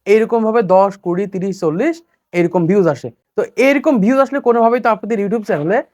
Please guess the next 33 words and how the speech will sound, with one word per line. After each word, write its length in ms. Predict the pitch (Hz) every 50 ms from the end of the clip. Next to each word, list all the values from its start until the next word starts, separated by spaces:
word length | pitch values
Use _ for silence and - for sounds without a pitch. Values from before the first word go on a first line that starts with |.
| _ _ _ -
এক 160 | 175 190 190 208
হাজার 180 | 214 220 220 208 -
সাবস্ক্রাইব, 320 | 208 196 190 - 220 208 185 -
চার 80 | 185 165
হাজার 140 | 165 185 185 196
ঘন্টা 160 | 202 190 190 165
ওয়াচ 160 | 170 170 170 -
টাইম 120 | 208 196 196 175
পূরণ 160 | 202 196 196 180
করতে 180 | 190 180 185 190 185
পারবেন 240 | 180 180 180 180 180 185
না, 60 | 185 190 - _ - 208
আপনাদের 240 | 233 220 269 262 269 226
চ্যানেলগুলো 360 | 262 247 233 240 220 269 277 285 247 208
মনিটাইজেশন 540 | 208 214 220 226 226 220 220 214 - 226 226 220 -
করতে 180 | 202 180 - 190 170
পারবেন 260 | 160 151 147 147 131 120
না। 60 | 113 - _ _ _ _ _ -
এইরকমভাবে 540 | 240 269 277 285 247 311 277 277 285 285 285 208 -
হাজার 220 | 202 220 226 247 233
হাজার 180 | 226 240 254 247 233
ক্রিয়েটর 240 | 233 220 208 220 220
রয়েছে 180 | 226 220 220 240 185 -
প্রতিনিয়ত 520 | 220 220 190 247 240 220 185 156 151 151 208 262 330 - _ _ _ -
তাদের 200 | 170 170 175 220 214 165
YouTube 240 | 196 190 170 220 190 -
চ্যানেলে 220 | 220 220 233 214 147 156
ভিডিও 180 | 170 185 208 196
আপলোড 200 | 180 220 240 233 214
করছে, 240 | 160 139 135 - 277 349 392 _ _ _ _ -
আর 60 | 165 147 185
তাদের 180 | 175 175 208 220 175 180
ভিডিওতে 300 | 170 180 175 170 165